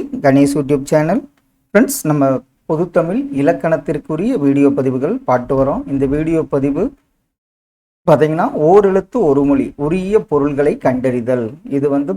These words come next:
பகுதி ஆ, இலக்கணத்துல ஒன்பதாவது தலைப்பா கேட்டிருப்பாங்க சிலபஸ் படி. இதுல உங்களுக்கு ஓரெழுத்து ஒரு மொழி, இப்போ ஓரெழுத்து ஒரு மொழினாவே நாற்பத்தி இரண்டு ஓரெழுத்து ஒரு மொழிகள் உள்ளன என்று நன்னூலார் கூறியுள்ளார்.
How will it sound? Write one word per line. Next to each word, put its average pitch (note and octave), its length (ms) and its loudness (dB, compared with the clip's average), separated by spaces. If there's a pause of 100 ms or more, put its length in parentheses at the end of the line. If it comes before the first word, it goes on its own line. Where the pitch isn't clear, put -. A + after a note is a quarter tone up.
(140)
பகுதி C3 300 -2 (280)
ஆ, - 20 0 (300)
இலக்கணத்துல D#3 680 0 (280)
ஒன்பதாவது E3 540 0 (100)
தலைப்பா C3+ 360 -2 (280)
கேட்டிருப்பாங்க B2+ 680 -2
சிலபஸ் C3 420 -4
படி. C#3+ 220 -2 (600)
இதுல G#3 220 2 (320)
உங்களுக்கு D3+ 320 -2 (200)
ஓரெழுத்து E3+ 420 0 (100)
ஒரு C3 220 0
மொழி, B2+ 220 0 (180)
இப்போ - 260 -10 (120)
ஓரெழுத்து D#3 400 0 (100)
ஒரு C#3 160 0
மொழினாவே C#3+ 580 0 (300)
நாற்பத்தி C#3+ 720 -4
இரண்டு C3+ 280 0 (180)
ஓரெழுத்து C#3 480 -2
ஒரு C3 180 -2
மொழிகள் C3 400 -2
உள்ளன C3 260 -2 (460)
என்று D3 240 -4 (220)
நன்னூலார் C3+ 600 0
கூறியுள்ளார். B2+ 560 -4